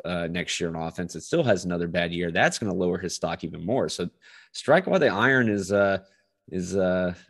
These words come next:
you know, moderately hot. It may not be on fire like it, like it was before, but, you know, before it cools all the way down, this may be the, the right opportunity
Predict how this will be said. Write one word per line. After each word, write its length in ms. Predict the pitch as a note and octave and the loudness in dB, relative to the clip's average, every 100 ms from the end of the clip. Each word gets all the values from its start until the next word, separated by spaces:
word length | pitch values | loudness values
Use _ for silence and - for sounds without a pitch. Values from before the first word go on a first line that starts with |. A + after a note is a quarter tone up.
| - | -14
you 120 | G2 | -6
know, 100 | F2+ | -4
moderately 540 | F2+ G#2 B2 B2 A#2 G2+ | -2 0 2 2 2 0
hot. 440 | - A#2 D2 - - _ | 0 -4 -4 -12 -20 _
It 40 | G#2+ | -4
may 120 | A#2+ | 0
not 180 | B2+ A2+ | 0 2
be 120 | B2 | 2
on 100 | A2 | 2
fire 560 | - A#2 B2+ G#2+ F2+ F2 _ _ | 2 2 4 4 0 -4 _ _
like 240 | - F#2 G2 | -8 -4 0
it, 140 | - | 0
like 160 | F#2 F2 | 0 0
it 80 | |
was 220 | D#2+ G2 F#2 | 2 0 0
before, 480 | F2 - G#2+ F2 | -4 0 2 2
but, 260 | D#2+ E2 E2 | 0 -2 -2
you 80 | E2 | -2
know, 100 | F2 | -4
before 280 | E2+ G2+ F2+ | -4 -2 -2
it 80 | |
cools 200 | - G2+ | -2 0
all 120 | G2+ F#2 | 2 2
the 40 | |
way 140 | F2 | 0
down, 320 | E2+ G#2 G2 F#2 | -2 -2 -2 -4
this 140 | - | -4
may 140 | G#2 | -2
be 140 | F#2+ F2 | -2 -4
the, 300 | E2 - - | -8 -10 -10
the 120 | D#2+ E2+ | -6 -2
right 200 | F2+ E2+ | 0 0
opportunity 680 | E2+ E2 - G2+ E2+ E2 | -4 -8 -6 -4 -4 -8